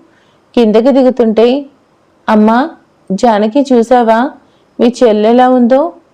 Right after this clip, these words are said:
అంటూ పాయసం బౌల్ చేతిలో పెట్టి,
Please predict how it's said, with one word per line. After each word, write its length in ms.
అంటూ 300
పాయసం 600
బౌల్ 260
చేతిలో 320
పెట్టి, 380